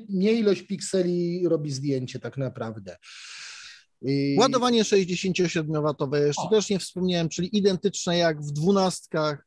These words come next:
Speaker 2: jest, jest okej.
Speaker 1: No. Y, pojemność baterii podałeś, bo jest ona na swój sposób istotna. Czy nie?
Speaker 2: Tak, tak, tak,
Speaker 1: Pięć sto sześćdziesiąt.
Speaker 2: pięć sto sześćdziesiąt.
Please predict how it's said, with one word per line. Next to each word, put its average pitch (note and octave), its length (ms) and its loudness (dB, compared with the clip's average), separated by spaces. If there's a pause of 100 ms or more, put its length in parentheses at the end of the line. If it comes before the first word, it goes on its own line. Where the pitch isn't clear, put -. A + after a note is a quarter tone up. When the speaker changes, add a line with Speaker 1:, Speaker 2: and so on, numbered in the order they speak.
(120)
Speaker 2:
jest, E3 560 -2
jest D#3 280 -2
okej. - 300 -12 (420)
Speaker 1:
No. C3+ 200 -4 (460)
Y, G#3 260 2
pojemność C#4 320 4
baterii A#3+ 320 2
podałeś, C#3+ 480 2
bo E3+ 100 0
jest A3+ 180 2
ona A3 180 0
na G#3 220 -2
swój G3+ 260 -4
sposób G3 400 -2
istotna. A2 500 -6 (360)
Czy - 100 0
nie? A#3 60 4
Speaker 2:
Tak, G#3 260 2
tak, G3+ 260 0
tak, G#3+ 320 0
Speaker 1:
Pięć G#3+ 180 2
sto G3+ 100 4
sześćdziesiąt. G3 40 0
Speaker 2:
pięć F#3+ 100 4
sto F3 100 2
sześćdziesiąt. - 720 -8